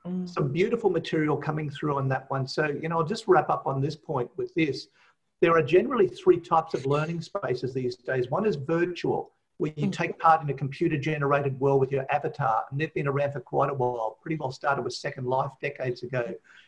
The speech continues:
Speaker 2: And then you have remote, so that's going on a lot now, especially in Melbourne and in other parts of the world, where it's in real time, real people working with each other, but just on the screen. And then we have social.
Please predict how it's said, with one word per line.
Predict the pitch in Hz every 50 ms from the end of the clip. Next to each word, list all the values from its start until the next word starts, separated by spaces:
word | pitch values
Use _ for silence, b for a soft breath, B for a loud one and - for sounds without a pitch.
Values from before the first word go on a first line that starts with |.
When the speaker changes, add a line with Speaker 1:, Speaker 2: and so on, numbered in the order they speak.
| b b
Speaker 2:
And | 147 147
then | 165 190 220
you | 247 247
have | 208 - - 196 175 - 160
remote, | 160 147 139 139 135 139 143 165 175 147 - - _ _
so | - - -
that's | 127 151 - -
going | - 190 170 156 156 156
on | 156 151
a | 139 139
lot | 143 151 147 156 - -
now, | 139 151 151 151 127 101
especially | - - - 151 135 - - 139
in | 131 131
Melbourne | 127 127 143 151 151 139 135 120
and | 117 117
in | 120 127
other | 139 147 -
parts | - _ - 127 123 120 - -
of | 127
the | - 123
world, | 120 120 123 120 123 127 123
where | 131 139 135
it's | 131 -
in | - 131 123 127
real | 147 165 170 170 170 170 160 156
time, | - - 165 170 170 170 143 117 120 170 - - b b b b _ _
real | 143 160 165
people | 160 160 156 147 - 123 123
working | 143 156 160 - -
with | 147 - 147
each | - -
other, | 135 135 135
but | 127 135 -
just | _ 135 135 -
on | 160 147
the | 127 120
screen. | - - - 160 165 165 160 139 127 - b b b b b b
And | - 151
then | 175 202
we | 208 220 180
have | 185 190 185
social. | - - - - 185 185 190 190 190 - - - 127 - - -